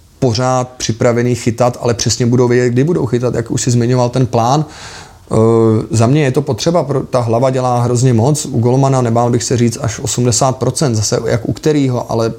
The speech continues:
řekněme průměrně sedmdesát, osmdesát procent je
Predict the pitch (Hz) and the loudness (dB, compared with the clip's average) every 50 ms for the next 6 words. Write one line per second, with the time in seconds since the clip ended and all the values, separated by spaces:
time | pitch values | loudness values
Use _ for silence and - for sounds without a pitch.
0 | - 139 139 117 110 110 113 120 120 120 120 113 117 117 113 117 123 127 123 123 | -8 -6 -4 -2 -2 0 0 0 0 0 0 -2 -2 -2 0 0 0 0 0 0
1 | 123 120 113 117 - - - - - - - - - 127 135 139 127 - - 123 | 0 0 -2 -4 -10 -18 -18 -18 -16 -10 -6 -2 0 2 4 2 2 2 0 -2
2 | - - - - 127 123 - - 127 120 123 123 117 113 - - 135 127 117 110 | -2 -2 -2 -2 -2 -2 0 0 0 0 0 0 -2 -2 0 0 0 0 0 -2
3 | - - - 120 117 117 113 | -4 -4 0 0 0 0 -2